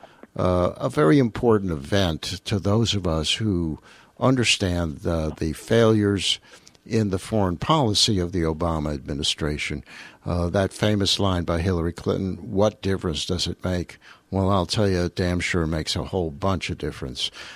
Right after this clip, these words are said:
Uh, and that's why people like Del Wilbur are speaking out against this. So what do you make of all those lies that they told afterward? What, what was the purpose in that in their minds?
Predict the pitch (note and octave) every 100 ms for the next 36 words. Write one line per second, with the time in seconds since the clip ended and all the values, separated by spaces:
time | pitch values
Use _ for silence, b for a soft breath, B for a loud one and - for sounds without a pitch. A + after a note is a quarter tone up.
0 | B - F2 D#2+ - F#2 E2+ G2 G2 -
1 | G#2 F#2 A2+ G#2 E2+ E2+ E2 D#2+ D#2+ -
2 | E2 D#2 D#2 B B B _ A#2+ A#2 A#2
3 | A2+ G#2 G2 - G#2+ A2+ A2+ - B2+ A2+
4 | G#2+ F2+ F2 D#2+ - b b b F2 F2
5 | E2+ F#2 F2 - D2+ C2+ - A#2 A2 F2+
6 | B B B B B _ _ D3 G3 G#3+
7 | C3+ A#2+ A#2 A2+ G2 F2 F#2 F#2 F#2 F2
8 | - D#2+ F2+ F#2 F#2 - - - F2+ -
9 | - F#2 E2 D2+ D#2+ D#2 - D2 C2+ C2+
10 | - A#1+ - - C3 F#3 D3+ E2 - -
11 | F#2+ F#2 - E2 D#2+ E2+ D#2+ C#2 D2 E2
12 | C#2+ C2+ A#1+ A#1 -